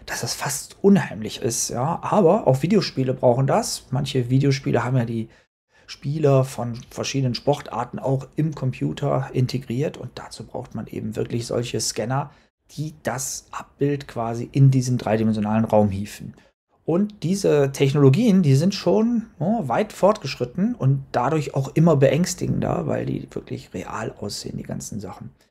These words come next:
Naja, schauen wir mal, was da Spannendes noch passiert in dem Feld. Aber man merkt, es wird immer wichtiger, auch wenn wir sehen, dass künstliche Intelligenz plötzlich Bilder malt,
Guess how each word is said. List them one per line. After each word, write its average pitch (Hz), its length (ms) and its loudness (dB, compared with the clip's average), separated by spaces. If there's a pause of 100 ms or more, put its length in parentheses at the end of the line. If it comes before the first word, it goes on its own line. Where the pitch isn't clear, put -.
(560)
Naja, 170 320 0
schauen 226 260 6
wir 220 80 8
mal, 175 160 6
was 160 160 0
da 151 120 2
Spannendes 170 480 4
noch 143 160 4
passiert 175 400 2
in 131 140 4
dem 170 180 6
Feld. 156 460 0
Aber 160 300 6
man 147 180 2
merkt, 175 360 2
es 139 100 -2
wird 165 100 0
immer 175 220 6
wichtiger, 151 500 2
auch 135 140 0
wenn 139 160 2
wir 135 100 8
sehen, 139 280 6
dass 127 180 2
künstliche 147 400 -2
Intelligenz 131 480 2
plötzlich 135 340 -4
Bilder 156 240 2
malt, 123 340 -4